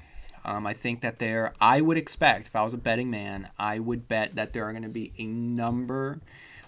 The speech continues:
of drastic differences, um, that a lot of people actually might find, um, maybe offensive, maybe controversial.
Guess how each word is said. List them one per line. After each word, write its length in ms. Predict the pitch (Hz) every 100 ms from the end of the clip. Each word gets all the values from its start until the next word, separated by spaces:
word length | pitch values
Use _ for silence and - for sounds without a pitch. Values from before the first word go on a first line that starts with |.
| -
of 840 | - 113 107 104 104 101 - - - -
drastic 800 | 120 117 120 139 165 - 180 131
differences, 1000 | 131 120 113 - 92 92 - - - - 170 -
um, 460 | 120 110 113 120 117
that 640 | 107 107 107 - - - _ - - - _ -
a 60 |
lot 120 | 120 147
of 60 |
people 220 | 170 170
actually 240 | 170 - 180
might 240 | 143 151
find, 600 | - 147 139 139 135 131 - _ _ - - - _ _ _ _ - _ _ -
um, 400 | 147 143 143 139
maybe 200 | 135 135
offensive, 680 | 127 - 131 143 170 165 151
maybe 200 | 127 127
controversial. 1040 | - 131 127 120 117 120 - 131 135 131